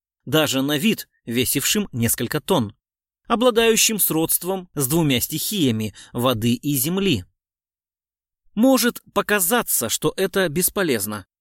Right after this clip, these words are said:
но были в этом и положительные моменты. После создания иллюзия начинала жить своей жизнью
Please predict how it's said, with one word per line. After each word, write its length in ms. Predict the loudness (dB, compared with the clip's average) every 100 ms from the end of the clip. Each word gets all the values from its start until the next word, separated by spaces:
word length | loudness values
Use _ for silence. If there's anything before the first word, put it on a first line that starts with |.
| _ _ _
но 240 | -2 0 2
были 480 | 2 2 2 2 0
в 100 | 2
этом 320 | 0 0 -4
и 200 | -4 -6
положительные 880 | -4 -2 0 0 -2 -2 -2 -2 -2
моменты. 540 | 0 0 -2 -4 -12 _ _ _ _ _ _ _ _ _ _ _ _
После 480 | 2 4 4 2 0
создания 840 | 0 0 0 2 2 2 0 -2 -8 _ _ -18 -4
иллюзия 460 | 2 4 4 2
начинала 560 | 0 0 0 0 0 0
жить 340 | 0 -2 -2
своей 380 | -4 0 0 0
жизнью 640 | 0 0 -2 0 -2 -2